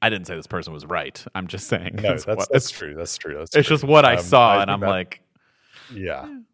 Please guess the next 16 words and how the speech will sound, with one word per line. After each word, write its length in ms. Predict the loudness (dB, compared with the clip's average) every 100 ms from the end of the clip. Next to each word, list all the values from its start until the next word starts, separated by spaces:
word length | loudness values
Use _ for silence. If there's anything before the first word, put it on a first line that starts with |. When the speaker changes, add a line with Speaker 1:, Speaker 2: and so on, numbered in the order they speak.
| _ _ -10
Speaker 2:
I 80 |
think 140 | -10 -6
the 120 | -6
only 160 | -6 -8
thing 300 | -8 -8 -10
that 120 | -14
maybe 680 | -6 -4 -4 -8 -10 -14 -18 _ -12
the 520 | -6 -4 -2 -6 -8
logo 460 | -6 -4 -4 -8 -8
does 520 | -2 -2 -2 -8 -12 _
indicate, 640 | -12 -12 -12 -14 -14 -16 -18 _ _ _ -12
um, 420 | -8 -8 -10 -6
other 200 | -4 -4
than 120 | -6 -12
the 80 |
colors, 500 | -6 -4 -4 -8 -12